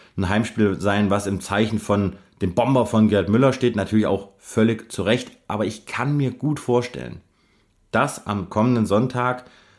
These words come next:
diese Vertragsverlängerung von Joshua Kimmich während oder rund um dieses Heimspiel gegen Köln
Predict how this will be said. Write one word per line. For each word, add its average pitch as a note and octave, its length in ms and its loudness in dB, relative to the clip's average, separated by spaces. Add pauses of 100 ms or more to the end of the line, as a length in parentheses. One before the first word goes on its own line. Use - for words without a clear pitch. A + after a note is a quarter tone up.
(160)
diese F#2+ 160 -4
Vertragsverlängerung A2+ 1200 -2
von G2 200 -2
Joshua F#2+ 300 0
Kimmich C3 540 -2 (480)
während A#2+ 720 0
oder E2 300 -4 (360)
rund A2 380 0
um G#2+ 100 2
dieses F#2 300 -4
Heimspiel G#2+ 340 -2
gegen F#2 220 -2
Köln G#2 420 2